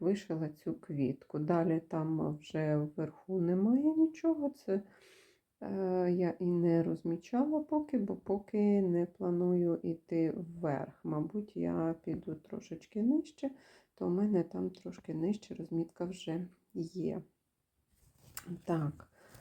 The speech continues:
що я тут навишивала? Це як ви ось, е, не так багато я вишила. Це вже квітка, на якій сидить бджілка,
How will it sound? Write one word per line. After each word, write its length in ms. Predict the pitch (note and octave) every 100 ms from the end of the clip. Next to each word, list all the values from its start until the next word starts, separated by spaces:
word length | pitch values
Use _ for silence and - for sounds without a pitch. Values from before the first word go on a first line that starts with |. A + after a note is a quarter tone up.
| - - _
що 260 | - - G3
я 120 | G3
тут 240 | G3 G#3 G#3+
навишивала? 920 | G#3+ A3 A3 - A#3+ C4+ E4 D4 G3
Це 280 | - - B3
як 240 | G#3 G#3
ви 240 | G3 G3 -
ось, 360 | F#3 F3+ F3+ - - _ _ G#3
е, 40 | F#3 F#3 G3
не 200 | A3+ B3
так 220 | G3 F3+
багато 500 | F3 F#3+ A#3+ C4+ C#4
я 180 | C4+ B3
вишила. 640 | B3 B3 - A#3+ A#3 A#3+ - - _ _
Це 180 | - G3+
вже 200 | F#3+ F3+
квітка, 600 | - - E3+ F3 - B3+
на 140 | B3+
якій 340 | B3+ B3 - C4
сидить 580 | - B3 B3+ B3 - -
бджілка, 880 | A3+ G#3 A3 A3 A3+ A#3+ A#3 A#3